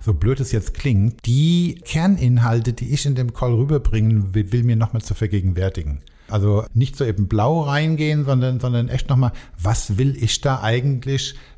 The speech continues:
dass, äh, die Leute, die in dem Call sind oder in dem Gespräch drin sind, dass die von mir mitnehmen, welche Punkte will ich eigentlich machen? Also der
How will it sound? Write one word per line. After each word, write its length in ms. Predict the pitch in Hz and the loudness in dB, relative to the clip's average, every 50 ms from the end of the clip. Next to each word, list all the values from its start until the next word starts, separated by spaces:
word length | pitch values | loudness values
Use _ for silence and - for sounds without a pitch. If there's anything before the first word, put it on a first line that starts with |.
| - - _ _ _ - | -20 -20 _ _ _ -4
dass, 480 | - 123 139 131 - - - - - - | -2 -2 0 0 -2 -6 -6 -8 -8 -4
äh, 300 | - 123 127 127 123 123 | 0 0 2 2 0 0
die 140 | 101 117 113 | 0 0 0
Leute, 340 | 107 110 127 165 175 175 170 | 2 2 2 2 2 0 -2
die 220 | 151 165 156 151 | -2 -2 -2 -2
in 180 | 143 131 135 135 | -2 0 0 0
dem 300 | 135 139 135 131 127 123 | 2 2 0 0 0 -2
Call 360 | - - 139 135 147 160 165 | -2 -2 0 2 2 0 0
sind 240 | 147 - 160 156 156 | 0 0 0 0 0
oder 300 | 143 135 131 139 139 139 | 0 0 2 2 0 2
in 160 | 135 135 135 | 2 0 2
dem 220 | 123 131 123 127 117 | 2 2 0 0 -2
Gespräch 600 | 117 - - - 131 143 147 143 - - - - | -2 -4 -4 -4 -2 -2 -2 -2 -4 -10 -8 -4
drin 240 | - - 147 147 139 | 0 0 2 2 2
sind, 220 | 139 135 131 - 127 | 2 0 0 0 0
dass 200 | 117 - - - | -2 -2 -4 -4
die 140 | - 143 139 | -4 -4 -4
von 240 | - - 139 131 120 | -2 0 2 4 4
mir 180 | 117 120 123 120 | 4 4 4 4
mitnehmen, 720 | 113 131 135 - - 95 92 92 90 87 98 120 131 131 - - | 2 0 0 0 2 2 2 2 2 2 2 0 0 -2 -4 -4
welche 240 | - 110 107 110 - | -2 -2 0 0 -2
Punkte 380 | - - - 120 117 - - 110 | 0 2 2 2 2 2 0 -2
will 100 | 101 98 | -2 -2
ich 180 | 110 113 - | -4 -4 -6
eigentlich 320 | - 90 85 85 87 - - | -4 -4 -2 -2 -2 -2 -2
machen? 300 | 90 87 82 82 73 73 - | -2 -2 0 0 -2 -2 -4
Also 160 | - 95 95 | -4 -4 -2
der 240 | 87 104 98 90 - | 0 0 0 0 -2